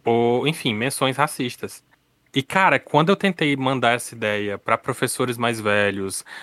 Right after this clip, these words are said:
pra pessoas, né, entre aspas, de mais idade, não aceitaram, tá entendendo? Tipo assim, "Ah, não, mas é assim, assim que a gente faz sempre, é assim que tá. Ah, mas aí se eu não homenagear o Lobato, eu vou homenagear quem?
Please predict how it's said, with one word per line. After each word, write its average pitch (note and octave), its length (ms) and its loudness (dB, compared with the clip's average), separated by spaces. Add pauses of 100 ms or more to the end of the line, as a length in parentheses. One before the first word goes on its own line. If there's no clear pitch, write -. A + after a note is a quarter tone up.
(160)
pra A2+ 260 4
pessoas, A#2+ 680 0
né, G#2+ 300 0
entre A#2 260 -4
aspas, A2 360 0
de G#2+ 80 -6
mais G#2 240 -2
idade, G#2 600 0 (760)
não F4 140 6
aceitaram, D#4+ 760 4
tá - 160 -4
entendendo? A#2+ 280 2
Tipo - 200 0
assim, D#3 260 0
"Ah, A3 100 4
não, G3 240 2
mas F#3 160 4
é E3+ 60 4
assim, E3+ 420 -4
assim C#3+ 220 -2
que F3 80 0
a - 20 6
gente D#3+ 160 -2
faz D#3 200 2
sempre, C3+ 460 -2
é B2+ 40 4
assim C#3+ 240 -4
que - 80 -16
tá. B2+ 280 2 (280)
Ah, F3 100 4
mas E3 200 2
aí D#3+ 120 2
se E3 120 -2
eu E3 80 2
não D#3 200 -2
homenagear C#3+ 480 2
o C#3 60 4
Lobato, C3+ 340 2
eu D#3 40 0
vou D#3 80 4
homenagear C#3+ 460 0
quem? A#2+ 400 -4